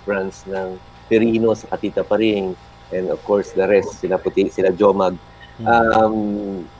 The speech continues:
Speaker 1: ito na yung panahon para makatulong tayo sa ating mga S M Es, eh, no? Kaming mga
Speaker 2: Hmm.
Speaker 1: negosyante na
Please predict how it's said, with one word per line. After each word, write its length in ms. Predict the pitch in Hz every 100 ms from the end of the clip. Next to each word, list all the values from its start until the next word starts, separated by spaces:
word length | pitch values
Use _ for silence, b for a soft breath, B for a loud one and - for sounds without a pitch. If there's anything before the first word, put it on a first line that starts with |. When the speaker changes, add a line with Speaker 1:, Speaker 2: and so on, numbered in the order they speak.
| -
Speaker 1:
ito 160 | - 139
na 160 | 165 175
yung 80 |
panahon 280 | 170 165 180
para 180 | 143 131
makatulong 560 | 135 135 135 143 139 139
tayo 160 | 135
sa 240 | 135 - 117
ating 160 | 120
mga 260 | 123 117 113 113 110 107 104 101 104 - - - - - - -
S 120 | 131
M 80 | 139 147
Es, 160 | 143
eh, 100 | 110 101
no? 180 | 104 123
Kaming 240 | - 107 110
mga 240 | 113 107
Speaker 2:
Hmm. 320 | 110 107 107
Speaker 1:
negosyante 560 | 107 107 104 104 107 104 107
na 480 | 101 101 98 98